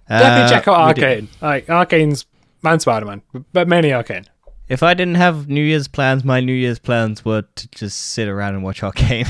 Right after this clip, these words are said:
Speaker 2: <laughs> into the new year. So
Speaker 1: Time it so it's perfectly well.
Speaker 2: But I ended up going out, uh,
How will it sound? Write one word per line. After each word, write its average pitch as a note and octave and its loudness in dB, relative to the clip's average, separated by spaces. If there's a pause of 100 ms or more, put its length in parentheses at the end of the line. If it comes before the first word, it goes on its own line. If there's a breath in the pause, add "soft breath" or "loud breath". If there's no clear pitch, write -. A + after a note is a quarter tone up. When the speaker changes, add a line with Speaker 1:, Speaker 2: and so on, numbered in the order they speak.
(140)
Speaker 2:
<laughs> - -16
into C3 -8
the B2+ -8
new A#2 -6
year. A2+ -8 (1040 loud breath)
So A2 -2 (600 loud breath)
Speaker 1:
Time F#3 0
it C#3+ 0
so D3 2
it's C#3 0
perfectly C#3+ -4
well. B2+ 2
Speaker 2:
But B2 6
I B2 4
ended C3+ 2
up A#2+ 0
going A2+ 0
out, A2 0 (240)
uh, F#2+ -10